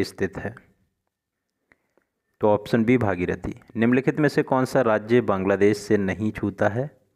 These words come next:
तो मणिपुर। पाकिस्तान का सबसे बड़ा नगर कौन सा है? ऑप्शन सी, कराची।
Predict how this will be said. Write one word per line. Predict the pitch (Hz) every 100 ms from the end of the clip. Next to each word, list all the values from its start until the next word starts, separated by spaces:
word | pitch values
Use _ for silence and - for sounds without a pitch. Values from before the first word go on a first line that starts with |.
| _ _ _ -
तो |
मणिपुर। | 110 92 87 82 87 - - _ _ _ _ _ _ _ _ -
पाकिस्तान | 110 104 - - 120 120 127
का | 127 139
सबसे | 135 123 - - 127
बड़ा | 110 98 104
नगर | 101 92 95
कौन | 98 - 87
सा | 87 - -
है? | 87 - _ _ _ _ _ - _ _ _ _ _ -
ऑप्शन | 107 - 135
सी, | 123 139
कराची। | - 113 101 98 110